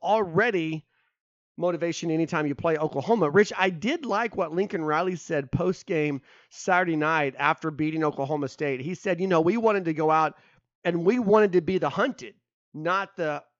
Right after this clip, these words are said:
hunter." Wait, no, sorry, strike that, reverse it. "We wanted to be the hunter and not the hunted." And, and that, if you think about it, very seldom is Oklahoma in that type of situation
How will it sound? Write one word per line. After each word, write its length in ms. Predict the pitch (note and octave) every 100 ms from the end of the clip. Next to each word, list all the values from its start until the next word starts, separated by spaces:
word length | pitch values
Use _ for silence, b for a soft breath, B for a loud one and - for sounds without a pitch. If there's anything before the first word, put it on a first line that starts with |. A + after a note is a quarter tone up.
| _
hunter." 480 | - G#3+ G#3+ B2+ - _ _ _ _ _ _ _
Wait, 180 | E3 C#3 _ _ _ _ _ D#3
no, 180 | F3
sorry, 360 | D3+ F#3+ E3+ A#2
strike 380 | G2+ - G3+ F#3+
that, 140 | D#3+ B2
reverse 360 | E3 F#3 F#3+
it. 100 | C3 - b b
"We 120 | G3+
wanted 340 | G3+ G#3+ F#3+
to 60 | F3
be 120 | F#3+
the 100 | D#3+
hunter 580 | C#3+ C4+ C#4+ G3 D#3 C#3+ b b -
and 220 | E3+ E3+
not 220 | F#3 G3 F3
the 100 | D#3
hunted." 520 | D3+ G#3+ B3+ - G2+ _ _ _ _ -
And, 300 | F#3 F#3 F#3 _ _
and 140 | G#3 G#3+
that, 180 | A#3 A3+
if 140 | G#3+
you 100 | G3+
think 220 | F#3+ C#4
about 240 | D#4+ A#3 E3+
it, 140 | F3+ _ b b _ _ _ _ _ _
very 320 | F#3 F#3 C#4
seldom 580 | C#4+ - G#3+ A3 C4 F3+
is 200 | F3 E3
Oklahoma 720 | G3 F#3+ G3 C#3+ F3+ G3+ F#3 E3+ -
in 360 | G3+ A3 G3
that 360 | E3 F3+ G3 E3+
type 300 | D#3+ F#3+ -
of 100 | D3+
situation 1000 | - F3+ - D3 D#3 B3 - C#3 B2